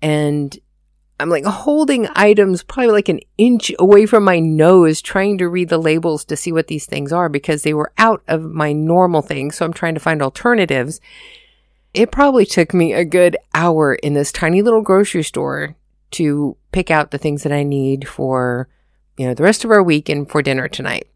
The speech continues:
'cause I wanted to make a special dinner for my husband when he gets home. Well, <laughs> whenever I get up to check out, I have, like, just this little wallet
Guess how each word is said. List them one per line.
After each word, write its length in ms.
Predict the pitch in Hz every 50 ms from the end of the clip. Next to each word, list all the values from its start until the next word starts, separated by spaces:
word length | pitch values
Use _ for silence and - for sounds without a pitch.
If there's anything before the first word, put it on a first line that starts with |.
| - -
'cause 160 | - - -
I 40 | 151
wanted 160 | 143 147 143
to 40 | 143
make 140 | 151 147 -
a 40 | 151
special 340 | - _ 208 190 - 190
dinner 240 | 165 - 156 143 143
for 120 | - - 151
my 140 | 147 147
husband 480 | 147 131 139 123 - - 131 120 131 131 _ _ _ _ _ _ _ _ _
when 140 | - 131 127
he 60 | 135
gets 200 | 131 - 160 -
home. 260 | - 277 254 - - _ _ _ _ _ _ _ _ _ _ _ _ _ _ _ _ _ _ _ _
Well, 640 | 143 156 147 135 123 120 127 143 180 220 262 285 - _ _
<laughs> 1400 | - 220 123 113 - - _ _ _ _ _ _ _ _ _ _ _ _ _ _ - - - - - - - -
whenever 260 | _ 220 254 294 311
I 60 | 392 403
get 180 | 285 - 233
up 140 | 226 220 214
to 100 | - 196
check 300 | 175 - - 190 165 -
out, 540 | 160 156 139 123 113 - - - - - - _ _ _ _ _ _ _ _ _ _ _ _ _
I 100 | - -
have, 260 | 208 202 254 320 330 330
like, 160 | 302 254 -
just 180 | - 208 -
this 260 | - 196 180 - - -
little 540 | 185 185 180 175 165 160 160 165 - - _
wallet 560 | - 143 147 160 165 170 165 165 170 170 156